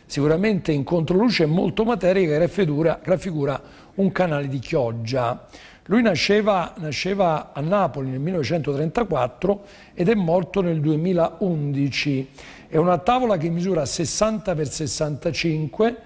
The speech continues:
costava milleottocento euro, diviso tre fa seicento euro.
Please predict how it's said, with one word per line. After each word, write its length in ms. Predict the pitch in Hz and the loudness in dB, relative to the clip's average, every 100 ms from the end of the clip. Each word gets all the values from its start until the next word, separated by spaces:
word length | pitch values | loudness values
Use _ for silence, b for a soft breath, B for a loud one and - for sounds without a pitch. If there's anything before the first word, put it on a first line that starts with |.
| B B B | B B B
costava 580 | - - - 208 160 151 | -2 0 2 0 -2 -6
milleottocento 1160 | 156 226 247 208 156 - 160 - 165 156 208 | -2 -2 0 0 -2 -2 -2 0 0 2 2
euro, 540 | 185 139 156 190 226 - B B B | 2 2 2 2 0 -6 B B B
diviso 420 | 151 190 196 247 | 2 4 4 4
tre 180 | - 190 | 2 -2
fa 400 | - - 175 - | 0 0 0 -2
seicento 1200 | - - 226 226 - 143 123 127 - 135 120 - - | -8 -4 -2 -2 -4 -6 -6 -10 -8 -6 -6 -8 -2
euro. 880 | 135 123 117 120 120 117 123 - | 0 0 -2 -2 0 0 -4 -10